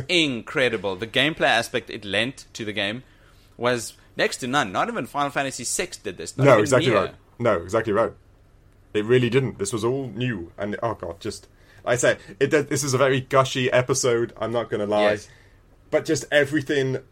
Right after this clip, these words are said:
Speaker 2: and, and I like twelve endings in a game. I know we brought it up before, but gameplay-wise, you have to make certain decisions to get different endings, so it ki-, it kind of segues in.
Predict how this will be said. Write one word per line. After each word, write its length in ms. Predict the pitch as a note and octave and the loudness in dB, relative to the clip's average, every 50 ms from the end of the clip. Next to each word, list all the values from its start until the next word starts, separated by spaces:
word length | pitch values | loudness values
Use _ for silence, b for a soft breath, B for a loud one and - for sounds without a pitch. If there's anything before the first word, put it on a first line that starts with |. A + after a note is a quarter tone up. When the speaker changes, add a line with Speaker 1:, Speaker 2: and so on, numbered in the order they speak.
| _ _ | _ _
Speaker 2:
and, 140 | D#3+ F#3+ G3 - | 0 0 2 4
and 200 | F#3+ G3 F#3 - | 2 2 2 4
I 60 | - | 4
like 240 | D#3 F#3 F#3 D#3+ C3 | 6 6 6 4 2
twelve 360 | - - G3 G#3 A3+ G#3+ E3+ | 2 6 6 8 8 8 8
endings 400 | F3+ G3+ A3 F#3+ D#3 B2 A2 F#2+ | 6 4 4 2 0 0 0 0
in 80 | B2 A2+ | -2 -2
a 60 | G#2+ | 0
game. 300 | G2 A#2 G#2 F2+ E2+ - - - - | 0 0 0 -2 -4 -10 -14 -4 -2
I 120 | A#2+ B2+ | 0 2
know 100 | D3+ E3 | 2 2
we 100 | E3+ D3+ | 2 2
brought 260 | C3+ D3 D3+ C3+ B2+ | 2 0 0 0 0
it 40 | C3+ | 0
up 100 | A2 - | 0 0
before, 400 | C3 B2+ - - D#3 C3 A2 G2+ | -2 -4 -2 0 0 2 2 2
but 160 | F#2 A#2 G#2+ | 0 -2 -2
gameplay-wise, 840 | - C3+ C#3 D#3 D3+ C3+ B2 B2+ A#2 G#2+ G#2+ A2 G#2+ G2+ G2+ - - | 0 2 2 2 0 0 0 0 0 2 2 2 2 2 0 -2 -2
you 80 | A#2 A2 | 0 0
have 160 | B2+ B2 - | 0 0 0
to 60 | B2 | -2
make 160 | A#2 A2+ G#2 - | -2 -2 -2 -2
certain 300 | - - B2+ A#2 G2+ G2+ | -2 0 0 0 -2 -4
decisions 500 | G#2+ G2+ - B2+ A#2+ - A2 G2+ F#2 - | -6 -4 -2 -2 -2 -2 -4 -6 -6 -6
to 80 | - F#2+ | -6 -2
get 240 | A2 A2+ - - | -2 -2 -2 -2
different 300 | - A2 - - - - | -6 -8 -8 -6 -6 -4
endings, 400 | G#2+ G#2+ G2+ F#2 F2 F2 E2+ E2+ | -4 -4 -4 -6 -6 -8 -10 -10
so 120 | - F2+ F2+ | -10 -10 -10
it 140 | - - - | -10 -8 -6
ki-, 300 | A2+ A2+ A2 - - - | -6 -6 -6 -6 -6 -8
it 100 | E2+ - | -10 -8
kind 240 | - A#2 A2+ A#2 A2 | -8 -6 -6 -4 -6
of 60 | G2 | -6
segues 420 | - - G#2 G2 - F#3+ F#2+ F#3 G#3 | -6 -6 -6 -6 -4 -6 -6 -6 -6
in. 120 | G#3 G3 | -8 -10